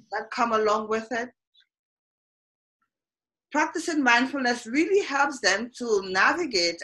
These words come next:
and to regulate those emotions. So instead of being emotionally volatile and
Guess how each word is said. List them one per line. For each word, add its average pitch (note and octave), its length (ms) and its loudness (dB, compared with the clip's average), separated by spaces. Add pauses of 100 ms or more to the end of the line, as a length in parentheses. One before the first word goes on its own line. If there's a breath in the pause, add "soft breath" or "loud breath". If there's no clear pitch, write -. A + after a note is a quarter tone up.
(140)
and G3 360 2
to G3+ 140 -4
regulate A#3 520 2
those F#3 260 -2
emotions. G#3 760 -6 (440)
So A#3+ 140 -4
instead C4 340 2
of C#4+ 220 0
being A3+ 400 -2
emotionally G#3 880 0
volatile F#3 840 2
and E3 200 -8